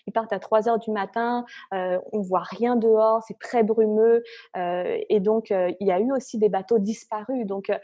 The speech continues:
il y a quand même une histoire aussi parfois douloureuse de laquelle on a parlé avec ces pêcheurs, mais c'était quand même beau de voir que ce,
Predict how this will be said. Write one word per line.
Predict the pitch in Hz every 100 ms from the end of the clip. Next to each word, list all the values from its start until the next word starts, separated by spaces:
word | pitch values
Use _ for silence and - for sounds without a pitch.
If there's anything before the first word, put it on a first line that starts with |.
| - - -
il |
y |
a | 214
quand | 226
même | 247 254
une | 226
histoire | 214 220 - 247 247
aussi | 202 - 220 214
parfois | 208 - 214
douloureuse | 196 233 226 233 247 247
de |
laquelle | 202 190 214
on | 208
a | 196
parlé | 196 190 214
avec | 214 196
ces | -
pêcheurs, | 202 196 190 226 269 262 190 - - _
mais | 208 220 233 226
c'était | 226 - 214 208 202 - _ _ -
quand | 220
même | 233 233 226
beau | 202 247
de | 247
voir | 226 233 247 -
que | 226
ce, | -